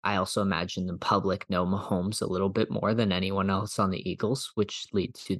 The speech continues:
that, that, the public betting. But I think I am going to make my pick to the Philadelphia Eagles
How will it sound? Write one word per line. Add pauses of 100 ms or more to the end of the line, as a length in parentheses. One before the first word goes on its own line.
that,
that,
the
public
betting.
But (1000)
I
think
I
am
going
to
make
my
pick (340)
to
the
Philadelphia (140)
Eagles